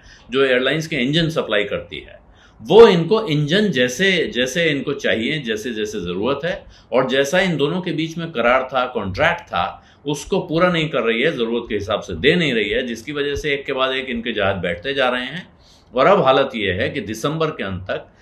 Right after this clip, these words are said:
पचास परसेंट की फ्लीट इनकी, पच्चीस जहाज ग्राउंडेड हैं, यानी जो इनकी Airbus Neo ए थ्री ट्वेंटी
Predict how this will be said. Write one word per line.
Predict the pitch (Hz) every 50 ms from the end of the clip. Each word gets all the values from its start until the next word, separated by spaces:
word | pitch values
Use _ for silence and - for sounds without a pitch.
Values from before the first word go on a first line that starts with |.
| - _ _ -
पचास | 147 143 - 185 190 220 220 - - -
परसेंट | 175 165 160 165 170 165 165 165 156 160
की | - 139
फ्लीट | 139 - 147 151 151 139 - 123
इनकी, | 104 95 82 - - - - _ _ _ _ _ _ -
पच्चीस | 156 156 160 - - 226 226 196 165 127
जहाज | 135 127 139 151 151 139
ग्राउंडेड | 113 110 120 143 151 151 156 147 131 120
हैं, | 127 147 160
यानी | 156 135 123 131 139
जो | 135 117 117 127 143 139
इनकी | 135 117 113 113 143 151 - - 127 131
Airbus | 139 139 127 117 131 139 143 139 - - - - - 95 92 104
Neo | 117 123 131 131 131 104 98
ए | 104 113 120 117 - -
थ्री | 104 104 98
ट्वेंटी | - 104 98 101 92 113 123 120 110